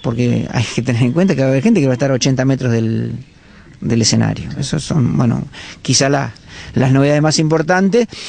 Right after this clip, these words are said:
Y otra cosa que es fundamental es que en esta edición, eh, van a salir a la venta, eh, no solamente en Las Heras, porque lo, las veces anteriores hacíamos, el primer mes se vendía solamente en Las Heras, y los meses siguientes se sacaba a los pueblos vecinos. Ya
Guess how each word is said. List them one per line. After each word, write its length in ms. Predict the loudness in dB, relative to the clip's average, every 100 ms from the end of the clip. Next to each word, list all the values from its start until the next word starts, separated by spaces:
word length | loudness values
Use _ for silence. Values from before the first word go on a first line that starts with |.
| -10 0
Y 220 | 4 4
otra 300 | 4 2 0
cosa 520 | 2 2 2 0 -2 -8 -14
que 140 | -4 -4
es 60 | 0
fundamental 580 | 0 2 2 2 2
es 80 | 0
que 480 | 0 0 2 2 0
en 220 | -2 2
esta 320 | 2 2 2 2
edición, 720 | 4 2 2 2 4 2 0 -6 -14 -18 -12 -2
eh, 1040 | 2 2 2 2 0 -2 -6 -6 -6 -4
van 180 | 0 0
a 60 | 2
salir 240 | 2 2
a 40 | 2
la 80 |
venta, 420 | 2 2 0 -4 -6 -6
eh, 600 | -2 -2 -2 -2 -4 -8 -4
no 180 | 0 2
solamente 440 | 4 4 4 4
en 40 | 4
Las 140 | 4
Heras, 180 | 4 2
porque 180 | 2 0
lo, 120 | 0
las 180 | 0 0
veces 200 | 0 0
anteriores 480 | 0 2 4 2 0 -8 -10 -10 -4
hacíamos, 560 | -2 2 2 2 2 0
el 120 | -2
primer 260 | 2 2 4
mes 160 | 4
se 100 | 4
vendía 240 | 2 2 2
solamente 420 | 2 4 4 4
en 80 | 2
Las 160 | 4
Heras, 300 | 2 2 0 -8 -20 -20 -20 -20 -12 0
y 260 | 2 4
los 160 | 4 2
meses 280 | 2 2 0
siguientes 460 | 2 2 2 0
se 80 | 0
sacaba 380 | 0 0 0 0
a 20 |
los 100 | -2
pueblos 460 | 0 0 2 -2 -4
vecinos. 400 | -4 -2 -2 0
Ya 160 | -2